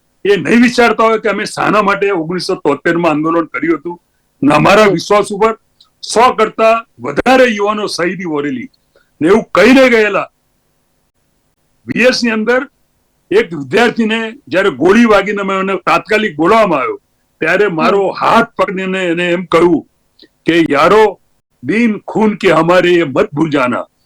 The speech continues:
Speaker 1: હું આજે એ આગેવાનો જે સત્તા પર બેઠેલા છે, એમને કહેવા માંગુ છું કે આ વાક્ય આપણે એ ટાઈમે સાંભળેલું રજા ઉપર, પછી છાપામાં વાંચેલું.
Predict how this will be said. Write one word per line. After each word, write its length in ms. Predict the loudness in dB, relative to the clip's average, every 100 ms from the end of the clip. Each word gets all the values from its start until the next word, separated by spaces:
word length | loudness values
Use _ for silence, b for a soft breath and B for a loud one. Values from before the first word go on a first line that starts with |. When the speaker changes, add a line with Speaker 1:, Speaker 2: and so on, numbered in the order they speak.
| _
Speaker 1:
હું 220 | 2 4 4
આજે 220 | 4 2
એ 200 | 4 4
આગેવાનો 500 | 2 0 0 0 -2
જે 140 | -2
સત્તા 420 | -2 -2 -4 0
પર 200 | 2 2
બેઠેલા 380 | 2 2 0 -2
છે, 160 | -6 -14 _ _ _ _ _ _ -8
એમને 280 | 0 2 2
કહેવા 280 | 2 2 2
માંગુ 280 | -2 -4
છું 220 | -10 -14 -18 _ _ _ _
કે 80 | -6
આ 200 | -2 -2
વાક્ય 580 | 0 -2 -2 2 2 0 _ _ -8
આપણે 300 | -6 -2 -2
એ 120 | -2
ટાઈમે 340 | -4 -6 -6
સાંભળેલું 720 | -6 -6 -4 2 4 2 -2 -8 _ _ -8
રજા 200 | 0 2
ઉપર, 380 | 2 0 -2 -4 _ _ _ _ _ _
પછી 160 | -6 -6
છાપામાં 600 | -4 -2 2 2 4 4
વાંચેલું. 560 | 2 2 2 2 0